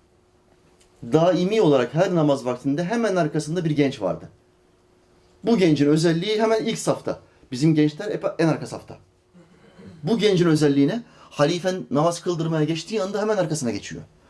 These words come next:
Çünkü ilk saf biliyorsunuz, saflar ne kadar öndeyse sevabı ar-, arkaya doğru azalır. İlk saf yüz sevap alır. Sonra arkaya doğru yetmiş beş ve elli sevap diye devam eder. Genç hep arkasında. Hazreti Halifemiz ne zaman selam verse genci görüyor.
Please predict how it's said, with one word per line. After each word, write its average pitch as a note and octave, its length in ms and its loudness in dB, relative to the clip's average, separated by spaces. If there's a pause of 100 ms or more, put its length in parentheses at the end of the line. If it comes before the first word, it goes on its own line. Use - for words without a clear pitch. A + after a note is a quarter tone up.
(160)
Çünkü C#3 220 0
ilk D#3 180 4
saf F#3 260 -2
biliyorsunuz, C#3+ 480 -4 (320)
saflar D#3 440 2
ne F3+ 80 0
kadar E3 200 0
öndeyse G#3 520 0
sevabı E3+ 360 2
ar-, D#3 180 2
arkaya D3+ 300 -2
doğru F3 180 -2
azalır. A#2+ 420 -4 (680)
İlk D#3+ 200 2
saf G#3 220 2
yüz D#3+ 180 -2
sevap A#2 240 2
alır. - 240 -8 (600)
Sonra D#3 260 2
arkaya C#3+ 400 2
doğru D3 140 2
yetmiş C#3+ 380 -4
beş E3 280 -8
ve C#3+ 80 4
elli C3 180 0
sevap A#2+ 320 -2
diye C#3 120 -2
devam A2 220 0
eder. D#2 260 -16 (1120)
Genç D#3 540 -2
hep - 180 -2
arkasında. A#2 520 -4
Hazreti A#2 300 -2
Halifemiz B2 500 0
ne D#3+ 60 0
zaman D3 180 2
selam A2 340 -2
verse B2 200 -4
genci A#2 300 -2
görüyor. - 280 -8